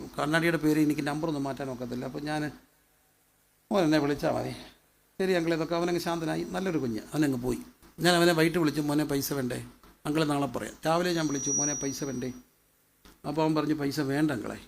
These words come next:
ഞാൻ ചോദിച്ചു, "അതെന്നാ കാര്യം?" "വേണ്ട അങ്കിളെ." പിന്നെയും ചോദിച്ചു, "എന്നാ കാര്യം?" "മോനെ വേണ്ട അങ്കിളെ." അപ്പോൾ എനിക്ക് മനസ്സിലായി, അവൻ്റെ അമ്മയോട് അവൻ ചെന്ന് പറഞ്ഞു, "ഒരു പ്രിൻസ് റാന്നി പാസ്റ്ററാണ്."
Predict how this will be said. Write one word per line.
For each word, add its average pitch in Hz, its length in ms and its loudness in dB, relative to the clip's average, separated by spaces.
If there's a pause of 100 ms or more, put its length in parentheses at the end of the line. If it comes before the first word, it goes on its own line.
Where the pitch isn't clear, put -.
(200)
ഞാൻ 147 120 0
ചോദിച്ചു, 160 180 0
"അതെന്നാ 160 320 4
കാര്യം?" 117 340 -2
"വേണ്ട 160 400 2
അങ്കിളെ." 113 300 -2 (600)
പിന്നെയും 180 240 6
ചോദിച്ചു, 156 240 6
"എന്നാ 151 220 2
കാര്യം?" 120 280 0
"മോനെ 160 180 2
വേണ്ട 165 300 4
അങ്കിളെ." 117 220 0 (120)
അപ്പോൾ 135 180 0
എനിക്ക് 180 220 2
മനസ്സിലായി, 156 480 -2 (140)
അവൻ്റെ 156 220 -2
അമ്മയോട് 170 260 0
അവൻ 156 160 -2
ചെന്ന് 143 200 -4
പറഞ്ഞു, 139 260 -4
"ഒരു 135 80 -4
പ്രിൻസ് 151 300 -4
റാന്നി 165 240 -2
പാസ്റ്ററാണ്." - 480 -8